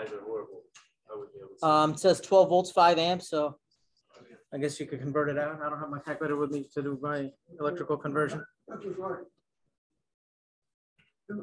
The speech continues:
Speaker 3: it runs just on twelve volt source.
Speaker 2: Yeah, twelve volts.
Speaker 3: So it's always running on twelve volt.
Speaker 2: Mm-hmm.
Speaker 3: Plug it in a one ten, it's converting it one ten
Speaker 2: Yeah,
Speaker 3: to twelve.
Speaker 2: th-,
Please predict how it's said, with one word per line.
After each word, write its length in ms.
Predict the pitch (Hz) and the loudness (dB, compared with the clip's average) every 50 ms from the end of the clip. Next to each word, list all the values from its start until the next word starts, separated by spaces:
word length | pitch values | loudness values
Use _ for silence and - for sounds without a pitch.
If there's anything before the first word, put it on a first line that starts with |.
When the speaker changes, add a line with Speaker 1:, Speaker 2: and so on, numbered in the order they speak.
| - - | -10 -10
Speaker 3:
it 60 | 208 | -10
runs 540 | 208 170 175 208 226 226 202 - - - - - | -10 -6 -6 -4 -4 -4 -4 -6 -8 -12 -14 -12
just 220 | 220 208 - - 208 | -10 -10 -10 -8 -8
on 160 | 202 - - - _ _ _ _ _ _ _ - _ _ | -10 -10 -10 -12 _ _ _ _ _ _ _ -20 _ _
twelve 220 | - 214 208 196 180 | -10 -8 -8 -6 -8
volt 180 | 180 - - | -8 -10 -12
source. 180 | - - 185 185 | -10 -2 4 6
Speaker 2:
Yeah, 80 | 180 156 | 6 6
twelve 220 | - 196 185 156 | 6 4 4 4
volts. 280 | 135 117 - - - - _ _ | 4 0 -4 -6 -12 -20 _ _
Speaker 3:
So 160 | _ - 185 175 | _ -10 -8 -8
it's 140 | - - - | -8 -10 -8
always 400 | 254 285 269 247 226 196 180 170 | -4 -2 -2 -2 -2 -2 -4 -4
running 240 | 185 196 190 180 165 | -4 -4 -4 -6 -6
on 160 | - - - | -8 -12 -14
twelve 300 | - - 185 - - 160 | -14 -12 -12 -10 -10 -10
volt. 320 | 190 185 185 175 - - 190 | -8 -8 -8 -8 -8 -4 0
Speaker 2:
Mm-hmm. 220 | 185 196 220 240 | 0 2 0 0
Speaker 3:
Plug 180 | 226 214 208 185 | -4 -6 -8 -8
it 60 | 185 | -8
in 80 | 165 160 | -10 -10
a 40 | 156 | -10
one 260 | 165 175 156 151 - | -10 -10 -10 -12 -12
ten, 140 | 190 185 180 - | -10 -10 -10 -10
it's 100 | - - - | -12 -16 -18
converting 420 | 143 - - 180 - - 175 165 | -18 -14 -10 -8 -6 -6 -6 -8
it 60 | 143 143 - - | -8 -10 -14 -12
one 220 | 175 180 175 180 | -10 -10 -8 -4
ten 80 | 175 170 | 0 2
Speaker 2:
Yeah, 180 | 180 170 151 143 | 4 4 4 4
Speaker 3:
to 100 | - - | 0 -2
twelve. 140 | 143 143 135 | -6 -6 -6
Speaker 2:
th-, 100 | 120 | -8